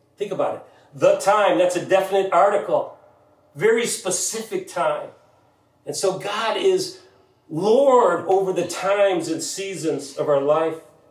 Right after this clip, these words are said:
Because he rules and overrules, every area of our lives is under his control and beautifully under his care.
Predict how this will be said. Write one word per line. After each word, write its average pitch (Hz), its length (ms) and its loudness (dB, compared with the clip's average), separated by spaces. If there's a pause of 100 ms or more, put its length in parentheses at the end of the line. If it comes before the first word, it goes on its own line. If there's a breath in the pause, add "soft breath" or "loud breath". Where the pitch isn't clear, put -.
(640)
Because 160 320 0
he 175 80 -2
rules 190 360 2
and 180 100 2
overrules, 180 720 2 (180 loud breath)
every 190 460 0
area 196 260 0
of - 80 -2
our 180 160 2
lives 185 380 2 (140)
is 170 160 -2
under 185 180 4
his 175 260 -2
control 185 960 0 (160 loud breath)
and 160 300 -2
beautifully 175 840 0
under 160 300 0
his 135 260 -6
care. 139 480 -6